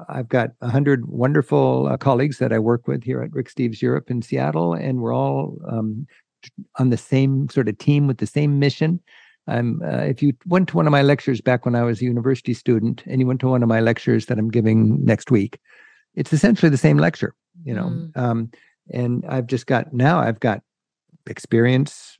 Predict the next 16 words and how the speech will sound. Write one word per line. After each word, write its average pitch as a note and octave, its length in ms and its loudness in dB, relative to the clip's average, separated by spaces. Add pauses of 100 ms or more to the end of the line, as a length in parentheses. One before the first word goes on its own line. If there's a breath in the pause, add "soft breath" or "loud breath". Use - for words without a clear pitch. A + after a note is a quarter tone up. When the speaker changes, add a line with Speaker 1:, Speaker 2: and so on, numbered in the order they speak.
(140)
Speaker 1:
beyond G#2+ 260 2
my G2 120 -4
wildest G#2+ 440 -2
dreams, A#2 380 0
and G#3+ 340 4
I've E3+ 200 2
got E3 260 -2
technology D#3 720 0
beyond G2+ 360 -4
my F#2+ 100 -6
wildest G#2 440 -6
dreams G#2+ 240 -4
to - 120 -6
amplify B2+ 400 0
my F#2+ 160 -6
teaching. - 500 -4